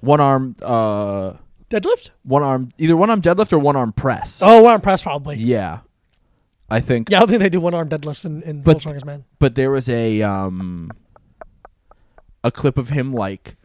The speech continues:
Speaker 1: quote unquote bench pressing, and then somebody, like, drops the weight on him.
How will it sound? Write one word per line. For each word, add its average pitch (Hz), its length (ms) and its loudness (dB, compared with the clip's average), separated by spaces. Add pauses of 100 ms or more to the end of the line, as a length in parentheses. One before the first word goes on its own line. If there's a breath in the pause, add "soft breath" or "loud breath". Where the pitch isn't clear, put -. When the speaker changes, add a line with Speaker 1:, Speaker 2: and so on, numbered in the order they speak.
(640)
Speaker 1:
quote 135 220 2
unquote 120 380 0
bench 110 320 -8
pressing, 160 580 -2
and 123 120 -4
then 117 100 -2
somebody, 113 300 -4
like, 101 180 -6
drops 107 340 -4
the 107 120 -8
weight 92 360 -8
on 135 200 -6
him. 151 360 -8